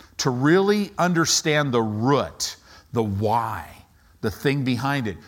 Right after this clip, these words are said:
you gotta understand it's about two men. Okay? One man, Adam, got us in the mess.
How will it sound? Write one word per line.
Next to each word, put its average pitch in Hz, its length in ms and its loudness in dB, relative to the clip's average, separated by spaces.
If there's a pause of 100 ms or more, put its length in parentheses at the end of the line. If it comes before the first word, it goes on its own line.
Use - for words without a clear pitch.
(140)
you 104 120 -4
gotta 113 320 0
understand 113 800 -4
it's 92 160 -10
about 85 280 -10
two 104 160 -6
men. 85 340 -8 (1500)
Okay? 123 360 -2 (2500)
One 180 440 4
man, 123 520 0 (260)
Adam, 123 560 2 (1200)
got 123 260 2
us 131 280 -4
in 156 220 0
the 127 60 0
mess. 92 560 -4